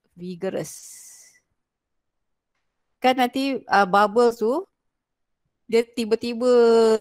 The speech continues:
macam pembentukan bubble tu terlalu,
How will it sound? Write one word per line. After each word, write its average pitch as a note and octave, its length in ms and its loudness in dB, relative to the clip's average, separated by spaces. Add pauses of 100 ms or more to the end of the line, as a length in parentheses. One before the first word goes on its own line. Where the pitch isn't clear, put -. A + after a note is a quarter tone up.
(400)
macam G#3+ 400 -4
pembentukan G#3+ 720 -2
bubble G#3+ 240 -12
tu B3 80 -14
terlalu, A3 480 -2